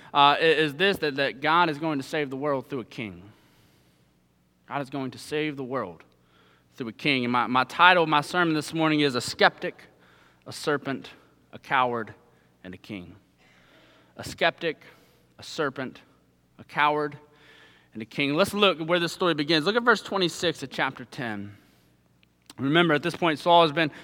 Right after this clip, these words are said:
uh, uh, uh, the, the people have said, "Long live the king." This is Saul, uh, now king. Uh, he goes to his home. Now, you would expect that a king, in verse twenty-six, it says he, he goes to his home in Gibeah. You would expect a king to,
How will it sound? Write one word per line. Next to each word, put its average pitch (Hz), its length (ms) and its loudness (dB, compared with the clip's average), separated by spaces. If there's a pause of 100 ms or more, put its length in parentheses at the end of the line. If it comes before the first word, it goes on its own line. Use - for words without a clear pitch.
(120)
uh, - 40 0
uh, - 20 2
uh, 131 800 4
the, 120 240 -6
the 123 60 -8
people 165 200 -4
have 135 80 -2
said, 160 200 4
"Long 151 200 2
live 151 140 0
the 131 80 -4
king." 160 320 0
This 147 180 -4
is 131 80 -10
Saul, 160 460 4 (180)
uh, 135 220 6
now 165 240 10
king. 208 480 0 (400)
Uh, 147 160 4
he 175 120 4
goes 196 380 6
to 208 120 2
his 185 120 2
home. 180 240 4
Now, 165 120 6
you 175 180 0
would 226 100 2
expect 208 440 0
that 202 100 2
a 185 40 -4
king, 220 380 0
in 165 80 0
verse 175 140 -2
twenty-six, 165 460 -4
it - 40 -14
says 139 140 -2
he, 135 80 -4
he 135 200 -8
goes 143 180 -4
to 139 40 -8
his 131 100 -8
home 147 140 0
in 135 80 0
Gibeah. 147 220 -2
You 165 80 -2
would 196 100 4
expect 170 420 -2
a 147 40 -8
king 170 340 -2
to, 127 180 -4